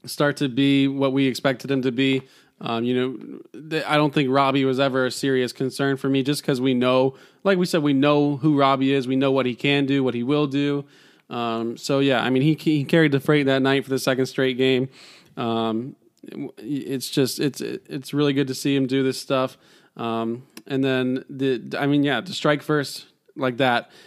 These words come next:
I mean, we both said it. We need, the Florida needed, Florida State needed to get out early, um, and they needed to, to be able to control this game how they wanted to, um, relieve Montgomery of some pressure. Um, when you can do that for your freshman and score a lot of runs for him, it's a really good luxury.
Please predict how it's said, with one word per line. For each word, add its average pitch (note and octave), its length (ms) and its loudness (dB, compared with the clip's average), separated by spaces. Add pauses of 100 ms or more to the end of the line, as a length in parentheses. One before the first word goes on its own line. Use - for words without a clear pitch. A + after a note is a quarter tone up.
(120)
I C3+ 40 0
mean, C3+ 120 4
we C#3 80 4
both C#3+ 220 4
said C#3+ 220 2
it. A2 340 -2
We C#3+ 160 2
need, C#3 320 4
the C#3 100 2
Florida D#3 300 4
needed, C#3+ 340 2
Florida D#3+ 220 4
State D3+ 200 4
needed C#3+ 200 4
to C3 60 2
get C3+ 120 4
out C3 240 2
early, C3 420 2 (300)
um, A#2 400 0
and B2 140 0
they B2+ 80 4
needed C3 280 2
to, B2+ 220 0
to C3+ 160 -6
be C3+ 140 2
able C3+ 140 2
to C3 60 2
control C3+ 380 0
this C3 200 0
game C3 280 2
how C3+ 140 0
they B2+ 100 2
wanted B2 360 2
to, C3+ 340 2 (340)
um, A#2+ 220 -2
relieve C3+ 320 2
Montgomery C3+ 500 2
of C3 100 0
some B2+ 200 -4
pressure. B2+ 580 -2 (340)
Um, C3 120 -2
when C#3 100 2
you C3+ 80 0
can C#3+ 140 0
do D3+ 140 4
that D3 200 2
for D3 80 -2
your C#3 140 0
freshman C#3 480 0
and A#2 80 -4
score C#3 180 0
a C3+ 60 4
lot B2+ 160 2
of B2+ 60 0
runs B2+ 240 -2
for C#3 200 0
him, C3+ 180 2 (280)
it's C#3+ 160 -2
a D3 60 2
really C#3+ 240 4
good C3+ 120 4
luxury. C3+ 640 2